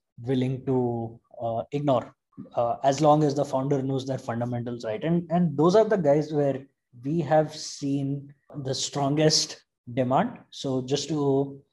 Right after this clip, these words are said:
give you a sense, a company like a Open,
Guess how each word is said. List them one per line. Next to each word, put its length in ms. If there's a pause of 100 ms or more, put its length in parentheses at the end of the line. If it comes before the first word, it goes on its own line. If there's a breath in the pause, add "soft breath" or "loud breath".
(240)
give 160
you 200
a 80
sense, 760 (180)
a 100
company 440
like 260
a 140 (220)
Open, 500